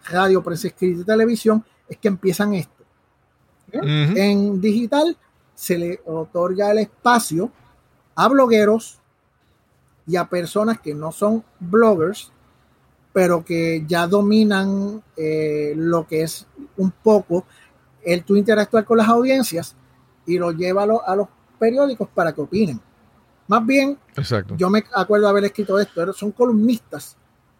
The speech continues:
Speaker 1: eh, col-, columnistas, eh, en una plataforma digital.
Speaker 2: Exacto.
Speaker 1: Porque esto, estas columnistas no interactúan con la gente. Y hay una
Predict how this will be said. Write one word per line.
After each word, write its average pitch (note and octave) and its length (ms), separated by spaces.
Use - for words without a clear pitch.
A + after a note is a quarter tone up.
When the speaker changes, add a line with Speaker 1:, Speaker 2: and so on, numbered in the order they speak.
Speaker 1:
eh, D3+ 680
col-, G3 200
columnistas, A3 840
eh, F3 460
en F3+ 160
una A3 180
plataforma G#3 580
digital. F#3 340
Speaker 2:
Exacto. A2 300
Speaker 1:
Porque D#3 120
esto, A#3 260
estas G#3 340
columnistas A3+ 680
no F3+ 160
interactúan G3+ 560
con F3+ 180
la D#3 100
gente. E3+ 340
Y C3 80
hay D3 120
una F3+ 320